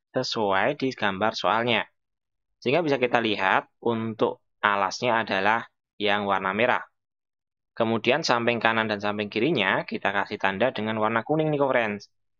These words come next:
Nah, kita kasih tanda dengan warna kuning ya. Kemudian untuk bagian depan dan belakang kita kasih tanda dengan warna hijau. Berarti di sini kita kasih tanda dengan warna hijau. Depan dan belakangnya berarti akan bergabung di alasnya ya.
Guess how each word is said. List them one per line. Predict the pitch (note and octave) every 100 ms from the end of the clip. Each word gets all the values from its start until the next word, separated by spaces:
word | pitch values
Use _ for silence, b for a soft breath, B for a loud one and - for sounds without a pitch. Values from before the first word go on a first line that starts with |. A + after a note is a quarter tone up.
| _ -
Nah, | G2 F#2 F2+ _
kita | - F#2+ G2
kasih | G#2+
tanda | G2+ B2+
dengan | G#2+ G#2
warna | G2+
kuning | G2+ A#2+ D#3
ya. | G#2+ B2 - _ _ _ _ _ _ _ _ _ _
Kemudian | D#3 E3+ E3+ F#3+ F3+
untuk | E3
bagian | D3 C#3 C3+ B2+
depan | B2 B2+
dan | A#2+ A2+
belakang | G#2+ - A2+ A#2+
kita | G#2+ G#2+
kasih | G#2 G#2+ -
tanda | G2+ G#2 A#2 A#2
dengan | G#2+ A2 A2
warna | G2+ G#2 G2+
hijau. | A#2 A#2 A#2 G2 _ _
Berarti | - G#2+ A2+
di | A2
sini | A2+
kita | A#2 G#2
kasih | -
tanda | G2+ G2+ C3+ D3+
dengan | G#2+
warna | G#2 G#2 A2+
hijau. | C#3+ A#2+ A#2+ - _ _ -
Depan | - - A#2
dan | A2+ G#2
belakangnya | G2+ F#2+ F#2+ B2 F#3 -
berarti | G2+ F#2+ B2+
akan | G#2 - B2+
bergabung | A2 G#2 G2+ G2 A#2+
di | A2+ F2
alasnya | G2+ G2+ C#3+
ya. | G#2